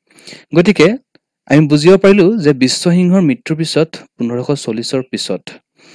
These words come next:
যি নেকি এটা ৱাৰফেয়াৰ চিটুৱেশ্যন চলি আছিলে কোচ ৰয়েল ফেমিলিৰ মাজত, কোনো ৰজা হ'ব। আৰু তাৰপিছত, আ, নৰ-, বিশ্বসিংহৰ এজন পুত্ৰ নৰসিংহ নামৰ এজন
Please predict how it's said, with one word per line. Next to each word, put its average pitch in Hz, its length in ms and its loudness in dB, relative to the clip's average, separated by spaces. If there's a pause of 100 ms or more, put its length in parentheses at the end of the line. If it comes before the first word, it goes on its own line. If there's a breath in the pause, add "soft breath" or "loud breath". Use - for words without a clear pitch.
(200 loud breath)
যি 143 160 2
নেকি 160 200 2
এটা 160 140 2
ৱাৰফেয়াৰ 151 800 2
চিটুৱেশ্যন 139 540 -4
চলি 120 340 -4
আছিলে 131 340 -4
কোচ - 260 -12
ৰয়েল 107 240 -4
ফেমিলিৰ 107 400 -8
মাজত, 92 360 -6 (200)
কোনো 107 220 -6
ৰজা 92 220 0
হ'ব। 104 180 -8 (800 loud breath)
আৰু 117 180 -4
তাৰপিছত, 156 480 2 (960)
আ, 113 120 0
নৰ-, 110 260 -4
বিশ্বসিংহৰ 165 640 0
এজন 151 280 2
পুত্ৰ 139 360 -4
নৰসিংহ 135 460 -2
নামৰ 131 440 -4
এজন 123 440 -4